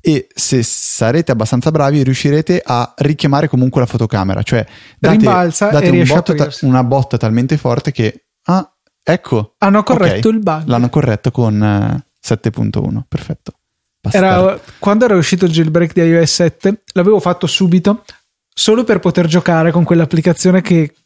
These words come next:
Speaker 2: consentiva di modificare tutti i parametri fisici della Springboard. Era veramente divertente. Ci ho giocato un pomeriggio, poi si è piantato tutto, non riuscivo più neanche a aprire l'applicazione e ho ripristinato.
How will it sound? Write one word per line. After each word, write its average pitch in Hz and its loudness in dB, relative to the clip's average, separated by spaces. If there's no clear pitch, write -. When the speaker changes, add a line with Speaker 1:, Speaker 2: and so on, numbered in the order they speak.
Speaker 2:
consentiva 175 2
di 165 2
modificare 165 2
tutti 165 -2
i 156 0
parametri 160 0
fisici 156 -4
della 165 2
Springboard. 156 2
Era 185 4
veramente 185 2
divertente. 156 2
Ci 180 0
ho - 2
giocato 185 2
un 175 4
pomeriggio, 190 2
poi 190 2
si - 0
è - -2
piantato 180 2
tutto, 190 0
non 165 2
riuscivo 165 0
più 180 2
neanche 170 2
a 170 4
aprire 175 2
l'applicazione 175 2
e 165 2
ho 151 2
ripristinato. 143 -2